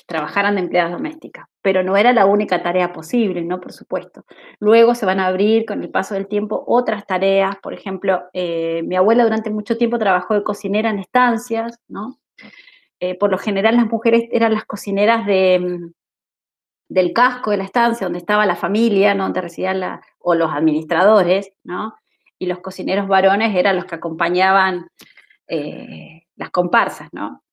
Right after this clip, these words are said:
Eh, digamos, esa diferenciación en roles, ¿no? O sea, que el cocinero varón también había, pero se dedicaba más a, a las comparsas y a atender a los trabajadores, y las cocineras mujeres se dedicaban más a la casa grande,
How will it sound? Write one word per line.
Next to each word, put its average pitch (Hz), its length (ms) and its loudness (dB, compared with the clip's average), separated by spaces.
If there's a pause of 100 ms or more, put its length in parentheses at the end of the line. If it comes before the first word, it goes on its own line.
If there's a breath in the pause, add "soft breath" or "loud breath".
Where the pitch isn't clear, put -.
(120)
Eh, - 300 -18 (340)
digamos, 185 320 -6
esa 190 200 -4
diferenciación 185 840 -2
en 208 180 0
roles, 185 400 2
¿no? 185 220 -4
O - 300 -10
sea, 180 140 -6
que 170 80 -2
el 160 80 -4
cocinero 180 420 2
varón 240 540 4
también 180 260 0
había, 240 460 4
pero 196 300 0
se - 120 -12
dedicaba 196 440 2
más 202 420 0
a, 190 320 -8 (260)
a 190 60 -8
las 180 140 -12
comparsas 214 440 -4
y 214 60 -2
a 196 40 -2
atender 190 340 -4
a 208 40 4
los 202 140 -4
trabajadores, 196 640 0
y 233 80 -4
las - 100 -8
cocineras 196 480 -4
mujeres 214 480 -4
se 214 60 -4
dedicaban 190 380 0
más 196 260 0
a 208 60 4
la 202 180 2
casa 196 340 0
grande, 202 680 2